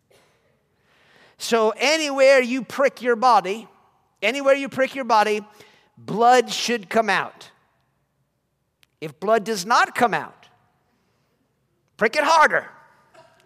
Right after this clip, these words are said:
Something's not right. Something's dead.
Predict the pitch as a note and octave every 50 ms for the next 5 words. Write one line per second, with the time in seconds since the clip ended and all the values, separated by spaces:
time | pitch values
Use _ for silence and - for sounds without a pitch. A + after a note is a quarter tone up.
0 | _ - - _ _ _ _ - - - - G3+ A3+ A#3 G#3+ A#3+ B3+ B3+ A#3 E3+
1 | A3 A3 G#3 G#3+ F#3 G3 F#3+ F3 D#3 C3 G#2 - - - - _ _ _ _ _
2 | _ _ _ _ _ - - - G3+ G3 G#3 F#3+ A3 G#3+ G#3+ F#3+ C#3 C3 G3+ G3+
3 | F3+ D3 A#2 G#2+ F2 -